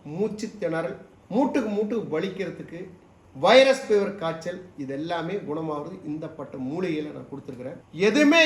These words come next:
இல்லைனாலும் வாரம் ஒரு முறை இந்த மூலிகைத்தை எடுத்துக்கிறது ரொம்ப ஒரு சிறப்பான ஒரு விஷயம்னு சொல்றேன். இந்த மாதிரி ஒரு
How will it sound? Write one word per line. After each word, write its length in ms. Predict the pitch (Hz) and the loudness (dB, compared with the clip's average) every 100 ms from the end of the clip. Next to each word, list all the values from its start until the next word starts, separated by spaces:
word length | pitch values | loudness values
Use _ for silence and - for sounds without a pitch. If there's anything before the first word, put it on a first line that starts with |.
| 277 | 6
இல்லைனாலும் 540 | 269 247 208 190 254 143 147 | 6 6 4 2 0 -4 2
வாரம் 480 | 180 240 285 302 233 | 6 8 8 6 4
ஒரு 120 | 214 202 | 2 2
முறை 140 | 208 214 | 0 0
இந்த 120 | 175 147 | -2 -4
மூலிகைத்தை 420 | 160 170 151 - 135 | -6 -8 -8 -10 -10
எடுத்துக்கிறது 480 | - 135 135 180 139 | -10 -12 -12 -12 -12
ரொம்ப 140 | 120 120 | -12 -14
ஒரு 100 | 117 - | -14 -6
சிறப்பான 480 | 156 160 - 160 151 | -6 -6 -8 -10 -8
ஒரு 80 | 127 120 | -10 -12
விஷயம்னு 300 | 120 143 - | -14 -14 -14
சொல்றேன். 220 | 120 123 123 | -14 -14 -10
இந்த 120 | 127 | -6
மாதிரி 160 | 151 196 - - - - | -4 -4 -6 -14 -16 -10
ஒரு 100 | 139 | -8